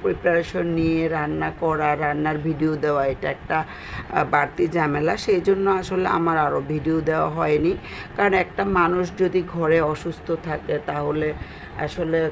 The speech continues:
কোনো কিছুই ভাল লাগে না, আর সেই প্রস্তুতিও থাকে না। তো আমার আম্মা, আহ, অসুস্থ ছিল, তারপরে আমার আম্মা মারা যাওয়ার ঠিক, আহ,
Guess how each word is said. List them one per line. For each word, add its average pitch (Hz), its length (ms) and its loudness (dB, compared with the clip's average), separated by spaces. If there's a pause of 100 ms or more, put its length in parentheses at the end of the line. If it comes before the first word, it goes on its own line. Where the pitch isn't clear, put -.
(140)
কোনো 185 200 0
কিছুই 190 300 2
ভাল 165 240 2
লাগে 165 260 0
না, 185 120 2
আর 160 120 -2
সেই 170 280 -2 (240)
প্রস্তুতিও 214 600 2
থাকে 175 360 -4
না। 170 180 -2 (460)
তো 196 100 2
আমার 170 500 4
আম্মা, 196 640 4
আহ, 170 380 0
অসুস্থ 175 420 -6 (100)
ছিল, 196 260 -2 (260)
তারপরে 175 640 2 (500)
আমার 165 240 2
আম্মা 175 300 0
মারা 175 300 0
যাওয়ার 185 280 2 (120)
ঠিক, 247 200 -4
আহ, 160 600 0